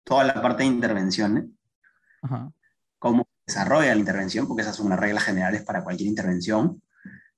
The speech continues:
Speaker 1: lean los delitos de tráfico ilícito de drogas y lean doctrina respecto al tráfico ilícito de drogas. Eso para el que quiere leer. Si no, vean los videos en YouTube de Porro que Ladra, Sativa Info.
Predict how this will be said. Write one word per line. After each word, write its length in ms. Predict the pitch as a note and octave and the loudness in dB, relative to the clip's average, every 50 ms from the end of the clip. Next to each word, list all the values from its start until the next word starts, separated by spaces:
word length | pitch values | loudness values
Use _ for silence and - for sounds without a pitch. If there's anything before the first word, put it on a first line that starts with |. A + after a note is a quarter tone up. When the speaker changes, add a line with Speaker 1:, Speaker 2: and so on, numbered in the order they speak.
| _ - | _ -2
Speaker 1:
lean 360 | A2+ B2+ C3 B2 B2+ B2+ B2 | 0 4 4 4 4 4 4
los 120 | B2 A#2+ B2 | 2 2 2
delitos 320 | B2 A2+ A#2 A#2 A#2 A#2+ | 2 2 2 0 0 -2
de 80 | B2 A2 | -2 -2
tráfico 360 | A2 A#2 A#2+ A#2 A#2+ - B2 | -2 -2 -2 -4 -2 0 0
ilícito 340 | A#2+ A#2+ A#2 B2+ A#2+ - A#2+ | 2 2 0 -2 -2 0 0
de 140 | A#2 A#2 | 2 4
drogas 580 | A#2+ C3 C#3+ D3 C#3 C3+ C3+ E3+ A3+ - - - _ | 4 4 4 4 6 6 4 4 2 -2 -8 -14 _
y 100 | - D#3 | -2 0
lean 640 | C#3 C#3 D3 D3 D3 D3 D3 D#3 D3+ D3 D#3 - - _ _ | 2 4 4 4 4 4 4 4 2 0 -2 -6 -12 _ _
doctrina 680 | - B2+ C3 C3 - - A3+ B3 G3+ E3 B2 G#2+ - - - - | -2 -2 -2 0 2 4 4 6 6 6 4 4 0 -2 -10 -14
respecto 380 | - A#2+ - - C3+ A#2 - B2+ | -16 -16 -6 -6 -6 -2 0 0
al 80 | A#2+ | 2
tráfico 320 | B2+ C3 B2+ C3+ B2+ A#2 B2 | 2 2 2 2 0 0 0
ilícito 400 | A#2 B2 A#2+ A#2 B2+ A#2+ A#2 G#2+ | 0 0 0 -2 -4 -4 -2 -2
de 100 | G2+ G2+ | -2 -2
drogas. 320 | A2+ B2 A2+ A2 G2 - - - - C#3+ - - _ _ _ _ _ _ _ _ | 0 0 0 0 -2 -4 -6 -6 -6 -6 -6 -8 _ _ _ _ _ _ _ _
Eso 340 | - A#3+ B3 - _ - F4 | -2 -2 -2 0 _ 2 4
para 80 | - D#3+ | 4 4
el 60 | B2+ B2 | 4 4
que 40 | A2 | 2
quiere 160 | G#2+ D3 D3+ C#3+ | 4 4 4 4
leer. 280 | B2 B2 D3+ D#3 B2+ | 4 4 4 4 2
Si 140 | A#2 - - | 0 0 2
no, 400 | D3 E3+ G#3 B3+ C#4+ C#4 C4+ - | 4 6 6 6 6 4 4 2
vean 220 | D3 D#3 D3+ D#3 D#3+ | 4 4 6 6 6
los 100 | D#3+ D3 | 4 4
videos 360 | C#3+ C3+ C3 C#3 C#3 C#3+ C#3+ | 2 2 4 4 4 4 4
en 100 | C#3+ C3 | 2 0
YouTube 280 | B2 B2+ A#2+ - B2 B2 | 0 0 -2 -2 -2 0
de 160 | C3 C3 A#2+ | 2 2 2
Porro 280 | A#2 - A#2 A#2 B2+ - | 2 0 0 0 0 0
que 80 | G#2+ G#2 | 0 0
Ladra, 580 | F#2+ F#2+ G2 G#2+ A#2+ B2+ B2 A#2 G#2+ F#2+ G2 | 2 4 4 6 6 6 4 4 2 2 0
Sativa 440 | F#2 - F#2+ F#2 G#2+ A2 A2 A2 G2+ | -2 -4 -6 -2 0 2 2 2 2
Info. 760 | G#2 G#2 G#2 A2 A#2 A#2+ A#2 A2 G2 - _ G#2 F2+ - E2+ | 0 0 2 4 4 4 4 2 0 -4 _ -14 -14 -14 -14